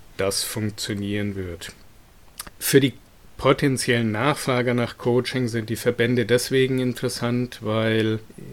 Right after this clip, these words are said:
wie wir wissen, dieser Markt ja nicht geregelt ist durch gesetzliche Vorgaben,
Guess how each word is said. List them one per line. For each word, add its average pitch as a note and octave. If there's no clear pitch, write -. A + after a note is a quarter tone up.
wie A2
wir A2
wissen, B2
dieser C3
Markt A2
ja G#2
nicht A2
geregelt A#2
ist -
durch G#2+
gesetzliche A#2+
Vorgaben, B2+